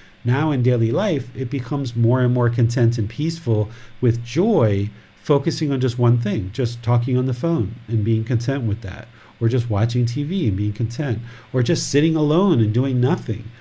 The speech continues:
and being content with that, or just defecating and being content with that.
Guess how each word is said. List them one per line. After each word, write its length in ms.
and 120
being 240
content 440
with 180
that, 260
or 120
just 300
defecating 720
and 100
being 180
content 420
with 120
that. 200